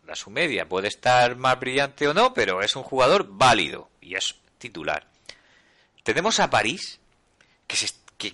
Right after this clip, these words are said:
que se salió, el último partido que jugó, se salió en banda. Y, y estamos en la izquierda con Pumar, que tiene su granito de arena, su granito de cal, y no tiene más, y ya está.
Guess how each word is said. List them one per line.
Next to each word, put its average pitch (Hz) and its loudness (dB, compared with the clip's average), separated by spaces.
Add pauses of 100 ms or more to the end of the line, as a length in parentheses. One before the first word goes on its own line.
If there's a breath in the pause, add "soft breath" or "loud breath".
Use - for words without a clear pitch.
(120)
que 101 -12
se - 0
salió, 113 2
el 104 -6
último 196 -6
partido 110 -6
que 92 -12
jugó, 87 -12
se - -4
salió 92 -2
en 220 -10
banda. 196 -2 (1800 soft breath)
Y, 135 -4
y 120 0
estamos 123 0
en 113 -2
la 113 0
izquierda 110 0 (400)
con 87 -10
Pumar, 117 -4 (140)
que 85 -16
tiene 92 -8 (320)
su 87 -12
granito 101 -8
de 110 -4
arena, 131 -4
su 143 -12
granito 156 -4
de 180 2
cal, 285 2 (720 soft breath)
y 87 -14
no 120 -4
tiene 143 0
más, 107 2
y 101 -6
ya 156 2
está. - -2